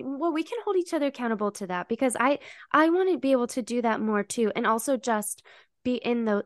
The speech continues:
the moments, you know, 'cause that's, that's what matters.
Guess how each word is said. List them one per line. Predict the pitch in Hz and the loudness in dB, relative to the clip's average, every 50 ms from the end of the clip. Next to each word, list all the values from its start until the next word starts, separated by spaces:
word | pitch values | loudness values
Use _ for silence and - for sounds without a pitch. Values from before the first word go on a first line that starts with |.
| _ | _
the | 220 240 196 | -4 -4 -4
moments, | 190 196 202 208 208 190 180 190 - - - - - - - - - - - - _ _ _ _ _ _ _ _ _ _ _ _ _ _ _ _ _ | -2 -2 -2 0 0 0 -2 -4 -8 -10 -14 -16 -14 -12 -6 -4 -4 -4 -4 -6 _ _ _ _ _ _ _ _ _ _ _ _ _ _ _ _ _
you | - 233 | -4 -2
know, | 226 226 220 240 | 0 0 0 0
'cause | 240 - 269 226 | 0 -2 -4 -4
that's, | - 262 269 302 - - - - _ _ _ _ _ _ _ _ _ _ _ _ _ _ _ _ _ _ _ - | -2 -2 -2 -2 -4 -8 -10 -10 _ _ _ _ _ _ _ _ _ _ _ _ _ _ _ _ _ _ _ -10
that's | 240 247 269 - - | -10 -10 -8 -10 -8
what | - 320 - - | -8 -8 -6 -6
matters. | 233 226 202 214 269 277 226 214 214 214 214 - - | -4 -4 -2 -2 -2 -2 -2 -2 -2 -4 -4 -4 -4